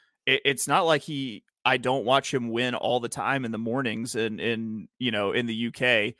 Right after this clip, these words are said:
It's not like I don't watch him win in the mornings in, in Dubai or Bahrain or any of the other, uh, you know, Persian Gulf states.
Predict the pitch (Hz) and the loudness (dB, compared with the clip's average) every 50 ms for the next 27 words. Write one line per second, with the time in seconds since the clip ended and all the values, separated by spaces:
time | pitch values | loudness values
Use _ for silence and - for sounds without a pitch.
0 | _ _ - - - 156 147 131 139 139 131 127 123 127 135 135 - 147 127 123 | _ _ -10 -2 2 2 2 4 4 2 2 4 6 4 4 4 2 -2 -4 -4
1 | 120 123 131 131 131 131 127 131 127 123 131 135 127 123 123 131 147 143 127 120 | 0 2 4 6 6 4 4 4 2 0 0 0 -2 -2 0 0 0 0 0 -2
2 | 117 120 120 123 123 120 120 120 117 117 - - 117 123 120 117 120 123 120 - | -2 -4 -6 -6 -4 -2 -2 -2 -2 -4 -2 -2 0 0 0 -2 -4 -10 -10 -8
3 | 127 120 113 123 127 131 131 131 123 117 113 113 113 110 110 113 113 110 113 113 | -8 -6 -2 0 2 4 6 6 4 4 2 2 0 0 0 -2 -2 -2 -2 -2
4 | 110 113 113 - - - - _ 120 120 131 127 131 127 123 123 123 131 135 123 | -2 -2 -4 -6 -10 -20 -20 _ -2 0 2 4 4 4 4 4 2 2 2 2
5 | 120 120 117 120 120 120 120 120 - 113 135 139 135 127 120 131 123 120 127 131 | 0 -2 -2 -2 -2 -2 -2 -2 0 -2 0 0 -2 -2 -2 -2 0 0 2 0
6 | 131 123 117 113 117 113 113 110 113 110 - - 123 110 107 - - - 131 120 | 0 -2 -2 -2 -2 -2 -2 -2 -2 -4 -4 -4 -4 -6 -6 -4 -4 -4 -2 -2
7 | 120 120 120 117 113 98 107 107 107 117 107 - - - - 117 113 113 - - | -4 -4 -6 -8 -8 -6 -4 -4 -2 -2 -4 -6 -6 -8 -6 -6 -6 -6 -8 -10
8 | - | -12